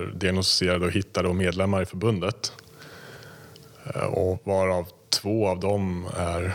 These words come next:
har von Willebrand. Eh, så att det är ett jättestort mörkertal som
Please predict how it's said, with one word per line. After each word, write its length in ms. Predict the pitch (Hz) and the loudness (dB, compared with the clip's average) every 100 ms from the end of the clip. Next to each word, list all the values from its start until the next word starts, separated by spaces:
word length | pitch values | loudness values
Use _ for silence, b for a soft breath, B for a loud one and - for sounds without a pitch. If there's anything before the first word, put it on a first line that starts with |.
| B B B B B B B - | B B B B B B B -4
har 200 | 92 95 - | 0 0 0
von 120 | 92 | 2
Willebrand. 560 | 92 90 90 92 90 95 B B B B B - | 2 2 2 2 0 -4 B B B B B -8
Eh, 520 | 123 98 98 95 98 104 B B B B - 185 | -4 -2 -2 -4 -4 -6 B B B B -16 -4
så 180 | - 101 | 2 2
att 160 | - | 2
det 80 | - | 2
är 60 | 98 | 0
ett 240 | 95 - | 0 2
jättestort 600 | 107 104 101 117 107 - | 2 2 0 0 -2 -4
mörkertal 720 | 107 110 98 101 - 117 120 | 0 0 0 -4 0 2 2
som 500 | 110 - 107 101 98 | 0 0 0 0 -4